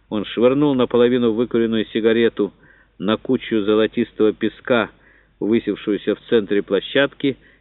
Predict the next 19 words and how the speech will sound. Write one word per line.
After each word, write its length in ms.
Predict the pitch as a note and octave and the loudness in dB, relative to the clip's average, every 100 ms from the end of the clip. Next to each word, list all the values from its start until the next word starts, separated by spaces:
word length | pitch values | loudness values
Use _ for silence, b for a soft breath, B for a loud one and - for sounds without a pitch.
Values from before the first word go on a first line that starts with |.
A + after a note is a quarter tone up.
| b | b
и 120 | G#2 | -2
ежедневно 680 | G2 A2+ G#2 A#2 A#2+ A2 A2+ | 0 0 0 0 0 0 -4
обновлявшуюся. 1040 | - G#2 G#2+ G#2 G#2+ G2+ - F#2+ - F#2 _ b b b _ | -4 -4 -2 0 0 -2 -4 -6 -6 -14 _ b b b _
Какой-то 420 | F2+ - G#2+ G#2 | -6 -2 0 0
биржевой 480 | G2+ F#2+ G#2 A2 A2 | -2 -2 0 0 0
маклер, 400 | A2+ A2+ G#2 G#2 | -2 -2 -2 -2
однажды 420 | G2+ G#2+ F#2 G2+ | -2 -4 -4 -6
шутя, 400 | - F#2+ C3 B2+ | -6 -4 0 0
назвал 480 | A2+ F2 F#2+ A2+ A2+ | -2 -4 -2 2 2
ее 200 | A2+ G#2+ b b b | 2 0 b b b
"могильным 580 | F2+ G#2+ G#2 A2+ G#2+ G#2 | -2 0 2 0 0 -4
холмом 540 | - G#2 G#2+ A2 G#2 | -2 -2 0 -2 -2
надежд". 420 | G#2+ G#2+ G#2+ F#2 - - b b b b - | -2 0 0 0 -4 -20 b b b b -6
Затем 320 | A2+ D3+ C3 | 0 0 2
Кане 300 | B2 B2 A#2 | 0 2 0
посмотрел 720 | - - A2+ G#2+ B2 A#2+ A2+ _ _ _ - | 0 -2 -2 2 4 2 2 _ _ _ -8
на 380 | G#2 A2+ G#2+ - - - _ | -2 0 -2 -6 -18 -20 _
стенные 460 | - A2+ A2+ A#2 G#2+ | -2 -2 0 -2 -2
часы. 500 | - A2 - D3 | -6 -6 -2 -2